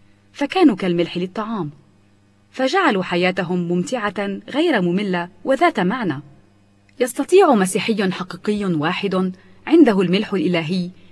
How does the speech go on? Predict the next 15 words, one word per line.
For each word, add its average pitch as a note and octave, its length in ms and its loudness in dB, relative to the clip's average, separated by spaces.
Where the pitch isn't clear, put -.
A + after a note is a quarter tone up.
أن D#4+ 120 8
يؤثر A#3+ 480 4
تأثيراً G#3+ 520 -2
كبيراً F#3+ 520 -4
في F3+ 160 -6
عائلته G3 720 -6
وكنيسته F#3 840 -2
ومجتمعه G#3+ 840 0
وبلده. A3+ 600 -2
لقد D4+ 280 2
دعينا G#3+ 440 2
لأن F3 260 -2
نكون G#3 380 -2
ملح A3 220 -4
الأرض، A#3 320 -4